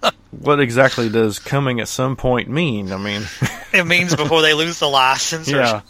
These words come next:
Speaker 1: decide to quit.
Speaker 2: So, well, as far as I know, they're only up through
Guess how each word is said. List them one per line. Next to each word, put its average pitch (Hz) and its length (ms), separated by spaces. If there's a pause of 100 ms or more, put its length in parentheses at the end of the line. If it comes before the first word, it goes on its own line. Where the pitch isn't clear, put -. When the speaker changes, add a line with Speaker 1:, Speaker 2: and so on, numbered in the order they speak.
(120)
Speaker 1:
decide 156 400
to 160 60
quit. 151 420
Speaker 2:
So, 135 280
well, 127 540 (220)
as 117 160
far 190 240
as 151 80
I 135 140
know, 131 540
they're 120 220
only 135 300
up 147 200 (220)
through 120 260